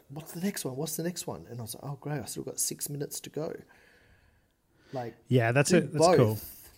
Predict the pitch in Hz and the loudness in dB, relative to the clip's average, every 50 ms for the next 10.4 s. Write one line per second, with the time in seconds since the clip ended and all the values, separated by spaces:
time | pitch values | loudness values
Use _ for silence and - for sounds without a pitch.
0 | _ _ _ _ _ - _ _ _ - 165 202 247 - 165 135 - - - 160 | _ _ _ _ _ -20 _ _ _ -6 -6 -4 -2 -2 -2 -4 -4 -2 0 0
1 | 190 202 202 180 160 151 160 165 175 170 170 175 170 170 170 170 170 160 - - | 2 2 2 2 4 6 6 6 4 4 4 4 4 2 2 0 -2 -4 -4 -2
2 | - 151 127 120 120 123 - - 139 131 139 147 151 147 147 - 135 110 120 131 | -2 0 0 0 -2 -6 -8 -6 -4 -2 -2 0 0 -2 -2 -4 -6 -4 -2 0
3 | 147 160 170 151 165 165 165 160 - - - - 135 - - 170 180 196 185 202 | 0 0 2 2 2 2 2 0 0 -2 -6 -10 -6 -4 -4 -4 -2 -2 -2 -2
4 | 202 - - 202 - - - - 196 - - - 180 - - - 196 180 160 143 | -2 -2 0 4 6 6 8 8 8 6 8 8 8 8 8 6 2 2 2 2
5 | 131 - 127 147 165 165 185 175 165 151 143 131 123 113 113 107 - - - 117 | 2 2 4 4 4 4 4 4 6 6 4 4 2 0 -4 -6 -6 -6 -6 -6
6 | 110 101 98 107 113 123 147 127 95 92 101 101 110 113 107 101 95 - - _ | -6 -6 -6 -4 -2 0 0 0 -2 -4 -6 -8 -8 -8 -8 -8 -10 -12 -18 _
7 | - - - - _ _ _ _ _ 127 120 - - - 170 165 175 170 151 139 | -20 -20 -20 -20 _ _ _ _ _ -12 -12 -10 -10 -10 -8 -8 -6 -6 -6 -8
8 | 139 - _ _ _ _ _ _ - 135 127 120 135 143 160 165 165 160 151 151 | -10 -14 _ _ _ _ _ _ -14 -10 -6 -2 0 2 4 4 4 4 2 2
9 | - - - 139 120 - - 131 123 123 - - 127 - - 123 120 - - - | 0 -4 -8 -10 -10 -8 -8 -8 -8 -10 -12 -14 -14 -10 -6 -2 -2 -2 -2 -2
10 | 120 107 107 107 101 - - | -4 -6 -8 -10 -12 -14 -16